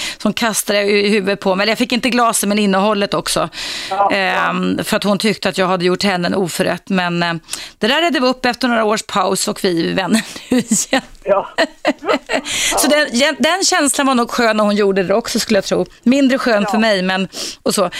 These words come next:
Speaker 2: Ja.
Speaker 1: Men efter detta, Eva, har du gjort någonting mer sånt där mot din man? Och nu är ni fortfar-, fort-, fort-,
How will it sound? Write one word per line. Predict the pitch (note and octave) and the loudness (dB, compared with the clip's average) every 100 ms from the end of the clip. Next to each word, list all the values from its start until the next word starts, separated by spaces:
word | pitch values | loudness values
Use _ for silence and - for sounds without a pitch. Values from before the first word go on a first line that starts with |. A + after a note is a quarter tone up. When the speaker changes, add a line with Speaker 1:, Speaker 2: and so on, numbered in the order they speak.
| - | -4
Speaker 2:
Ja. | G3 | 0
Speaker 1:
Men | C4 C4 | 2 2
efter | D4 - D#4 | 0 0 0
detta, | D#4+ D4+ - - | 0 -2 -2 0
Eva, | D4 A#3+ A#3 | 2 2 2
har | B3 B3 | 2 2
du | |
gjort | B3+ B3 | 2 2
någonting | B3+ B3 C4 | 0 2 2
mer | D4+ F4+ | 4 2
sånt | - D4 | 2 0
där | A#3 | 0
mot | G3+ D4+ | 2 0
din | - G3 | 0 0
man? | F3+ | 2
Och | A#3 | 2
nu | C4 | 2
är | C4+ - A#3 | 0 0 2
ni | A#3+ | 2
fortfar-, | C4+ - F4 G4+ - | 0 -2 -4 -6 -2
fort-, | C#4 C4+ | -2 -2
fort-, | - C4 | -4 -4